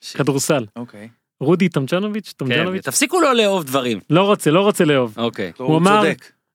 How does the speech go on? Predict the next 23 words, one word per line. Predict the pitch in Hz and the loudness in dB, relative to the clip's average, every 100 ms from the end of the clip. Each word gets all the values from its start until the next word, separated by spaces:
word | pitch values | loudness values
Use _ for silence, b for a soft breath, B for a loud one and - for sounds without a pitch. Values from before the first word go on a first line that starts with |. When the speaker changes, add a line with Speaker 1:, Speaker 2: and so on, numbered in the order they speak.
| - | -2
Speaker 2:
"Never | 143 185 185 202 214 214 - | 2 2 4 4 4 2 -2
underestimate | 180 196 175 170 185 - 190 196 190 156 | 0 4 4 4 2 2 2 4 2 0
the | 120 | 0
heart | 165 185 170 | 2 0 0
of | 127 | -2
a | |
champion, | 120 185 175 151 127 113 | 0 0 0 0 -2 2
yeah?" | 143 202 247 240 _ | 2 2 0 -6 _
Speaker 1:
כן, | - 107 | -10 -8
הוא | 101 | -4
אמר | 117 | -4
את | 127 | -2
זה | 120 | -4
בתשעים | 110 131 110 | -6 -6 -6
וחמש, | 113 131 160 | -4 -2 -2
אחרי | - 123 | -4 -8
שהם | 117 117 | -6 -6
ניצחו | 110 - 127 | -8 -6 -6
בגמר, | 117 117 131 160 160 | -6 -4 -2 -2 -4
ובתשעים | 113 120 117 - 90 110 117 110 120 | -4 -4 -4 -8 -12 -12 -10 -8 -4
וארבע | 117 117 | -4 -4
לקחו | - 120 | -4 -4
אליפות, | 110 - 175 175 | -4 -4 -4 -4